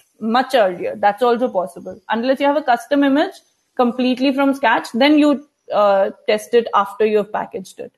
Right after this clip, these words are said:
right? And orchestration, uh, script level, uh, configuration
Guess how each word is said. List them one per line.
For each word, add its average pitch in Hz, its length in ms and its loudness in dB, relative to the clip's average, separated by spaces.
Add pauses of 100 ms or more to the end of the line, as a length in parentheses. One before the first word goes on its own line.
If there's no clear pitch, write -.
(120)
right? 220 240 -8 (420)
And 247 220 2
orchestration, 311 960 2
uh, 240 160 4
script 262 480 -2
level, 247 640 2
uh, 208 260 4
configuration 233 920 -2